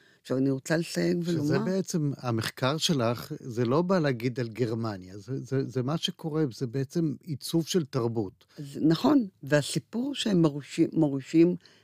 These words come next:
Speaker 1: לילדים שלהם. עכשיו, אני השתתפתי בהרבה דיונים אחר כך על הספר, ואחד ה-, אחד הדברים שתמיד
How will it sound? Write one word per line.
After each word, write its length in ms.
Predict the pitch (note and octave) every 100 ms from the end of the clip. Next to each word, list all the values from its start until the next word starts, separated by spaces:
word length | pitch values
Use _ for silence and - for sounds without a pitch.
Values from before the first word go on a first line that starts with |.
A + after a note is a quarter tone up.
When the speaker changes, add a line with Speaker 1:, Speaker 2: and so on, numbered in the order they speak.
| _
Speaker 1:
לילדים 540 | D#3 D3+ D3 C3+ C3+ C3 C3
שלהם. 260 | B2 A2+ A#2+ _ _ _ _
עכשיו, 380 | - - D#3+ C3+ - _ - - F#3
אני 360 | - - C#3+ C#3+
השתתפתי 800 | B2+ - C#3 E3 - A3 G3 E3+ C3+
בהרבה 540 | C3 C3 D3 E3 F3
דיונים 540 | D3+ D3+ C#3 D3 E3+
אחר 280 | F#3 - -
כך 320 | - C3+ C3
על 200 | - - C3
הספר, 1080 | B2+ B2+ _ _ _ _ - C3+ - - A#2+
ואחד 320 | B2 E3 E3+
ה-, 380 | F3+ E3+ D#3 D3 C#3+ C#3 - _ _
אחד 180 | - D#3+
הדברים 440 | F3+ D3 C#3 F3+
שתמיד 400 | G3+ E3+ C#3+ D3+